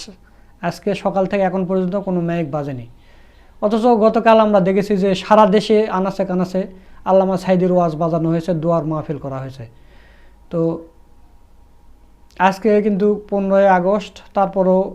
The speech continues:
করা হয়নি। আওয়ামী লীগেরা এমনভাবে মানুষের কাছে ঘৃণিত দলে পরিণত হয়ে গেছে,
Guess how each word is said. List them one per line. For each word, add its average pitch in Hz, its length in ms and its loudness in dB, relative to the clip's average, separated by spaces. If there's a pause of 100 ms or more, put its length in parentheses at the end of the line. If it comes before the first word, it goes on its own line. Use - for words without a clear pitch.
(140)
করা 180 220 2
হয়নি। 156 240 -2
আওয়ামী 196 320 0
লীগেরা 214 400 2
এমনভাবে 214 640 2
মানুষের 196 400 -2
কাছে 190 220 2 (260)
ঘৃণিত 202 360 4 (1700)
দলে 214 320 6
পরিণত 202 460 4
হয়ে 185 260 4
গেছে, 165 320 -2